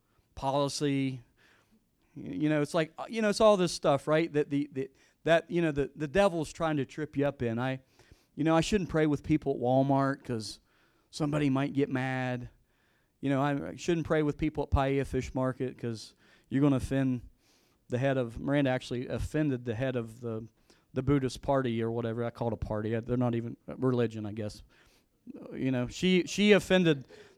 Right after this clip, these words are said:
the, we were sitting at Paia Fish Market, and you gotta sit at a table together. And we sit down, and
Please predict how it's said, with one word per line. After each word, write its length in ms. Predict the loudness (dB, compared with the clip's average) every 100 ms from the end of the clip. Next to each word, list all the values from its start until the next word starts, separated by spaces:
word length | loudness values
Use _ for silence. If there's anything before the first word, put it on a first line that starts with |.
| 4
the, 200 | 6 8
we 140 | 6
were 100 | 6
sitting 340 | 6 6 6 4
at 160 | 2
Paia 320 | 2 2 4 2
Fish 260 | 0 -2
Market, 220 | -2 -2
and 80 | -2
you 60 | 2
gotta 200 | 2 2
sit 200 | 0 0
at 100 | -2
a 60 |
table 380 | -4 -4 -2 -2
together. 440 | -4 -4 -6 -6 -12 _ _ _ _ _ _ _ _ -4
And 300 | 0 0 -2
we 100 | -6
sit 260 | -4 -4
down, 280 | -2 -2 0
and 180 | -2